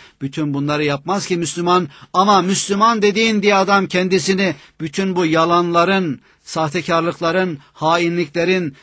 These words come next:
cinayetlerin eğer görüntüsü olarak ortaya koyuyorsa, işte o yalana şehadettir ki Rahman olan Allah'ın kulları bunu yapmazlar. وَالَّذ۪ينَ لَا يَشْهَدُونَ الزُّورَ.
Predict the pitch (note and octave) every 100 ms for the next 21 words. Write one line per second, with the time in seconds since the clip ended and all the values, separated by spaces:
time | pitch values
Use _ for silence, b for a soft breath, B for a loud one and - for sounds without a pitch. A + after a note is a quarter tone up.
0 | B C3+ E3+ F#3 F#3+ F#3+ F#3 G3 G#3 F#3+
1 | C#3 b - F#3 F#3 D3+ E3 F3 F3 -
2 | G#3+ F3+ E3+ D3+ D3+ D3 E3 D#3+ D#3+ E3
3 | F3 D3 D#3 E3 D#3 b b - C#3 -
4 | D#3 E3 F#3 - b b C3+ C#3+ D3 D#3
5 | D3+ D#3+ C#3+ C#3+ C#3 C#3+ E3+ D#3 - D#3+
6 | D#3+ D3 b - C3+ C#3 B2 D3+ D#3 D3
7 | C#3 C3+ C3 C3 C3+ C3+ C#3 C3 B2 B2+
8 | C3 B2 B2 B2 A2+ B2 A#2 G2+ B2 G#2
9 | - - _ _ _ _ _ _ _ _
10 | _ _ _ _ _ C3+ D#3 F#3+ G3+ F#3+
11 | G#3 G3 F3+ F#3 A3+ G#3+ - F#3+ F#3+ F#3+
12 | F#3 F3 C#3+ F3+ D#3+ A#2+